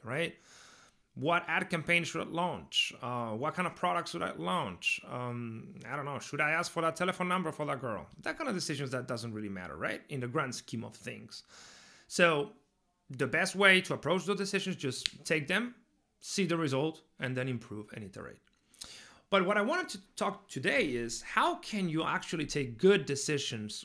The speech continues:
when those decisions are irreversible, meaning that they have great consequences.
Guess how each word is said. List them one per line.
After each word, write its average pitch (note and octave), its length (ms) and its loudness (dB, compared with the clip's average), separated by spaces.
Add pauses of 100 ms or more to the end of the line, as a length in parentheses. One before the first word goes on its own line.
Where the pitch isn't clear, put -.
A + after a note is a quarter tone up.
(120)
when C3+ 340 -2
those G3+ 300 2
decisions C#3 460 -2 (100)
are B2+ 260 0
irreversible, B2+ 800 -2
meaning A2+ 340 -4
that A2+ 220 -4
they C#3+ 120 -2
have C#3+ 360 -2
great C3+ 400 2
consequences. A#2+ 800 -8